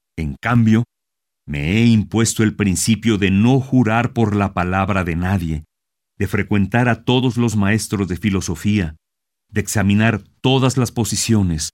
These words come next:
de conocer todas las escuelas. Por ello, encontrándome en la necesidad de hablar de todos los filósofos, para no parecer sostenedor de una sola tesis específica, como si estuviera ligado a ella y descuidase las otras,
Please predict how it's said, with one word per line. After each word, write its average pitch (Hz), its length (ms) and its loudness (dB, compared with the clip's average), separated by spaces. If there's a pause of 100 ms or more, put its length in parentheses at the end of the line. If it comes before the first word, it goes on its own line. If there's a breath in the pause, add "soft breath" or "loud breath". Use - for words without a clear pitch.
(320)
de 92 100 -6
conocer 95 560 -2 (240)
todas 98 440 -2
las 95 200 -6
escuelas. 78 680 -6 (1500)
Por 95 160 -2
ello, 101 320 2 (680)
encontrándome 104 760 0
en 95 60 0
la 95 80 2
necesidad 101 520 -2
de 104 80 2
hablar 98 320 0
de 101 120 0
todos 101 360 -2
los 92 160 -6
filósofos, 92 720 -4 (280)
para 104 200 0
no 147 140 2
parecer 139 380 2
sostenedor 113 640 0
de 113 100 0
una 123 200 2
sola 143 380 0
tesis 127 300 -2
específica, 101 840 -2 (480)
como 85 160 -4
si 101 100 -6
estuviera 110 360 0
ligado 110 400 0
a 95 80 2
ella 107 360 2
y 80 60 -2
descuidase 95 580 -2
las 87 200 -4
otras, 107 480 -2